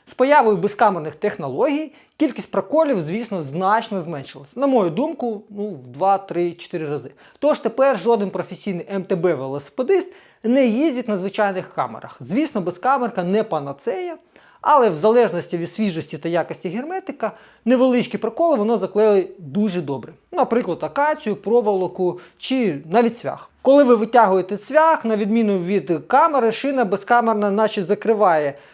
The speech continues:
цей отвір, а камера навпаки, е, розкривається. Таким чином, від отвору однієї тієї самої акації,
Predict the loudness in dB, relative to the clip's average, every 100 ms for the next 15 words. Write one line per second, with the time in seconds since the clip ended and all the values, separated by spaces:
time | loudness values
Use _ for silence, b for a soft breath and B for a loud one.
0 | B -2 0 2 0 -2 2 2 4 4
1 | 4 4 2 0 -2 -4 0 2 4 4
2 | 4 4 2 0 -2 -2 -2 -4 -8 -20
3 | -20 b b b -4 0 0 0 0 0
4 | 2 0 2 4 2 2 0 0 -2 0
5 | 2 2 0 -2 -2 0 0 0 0 -2
6 | -2 2 2 0 -4 -2 -2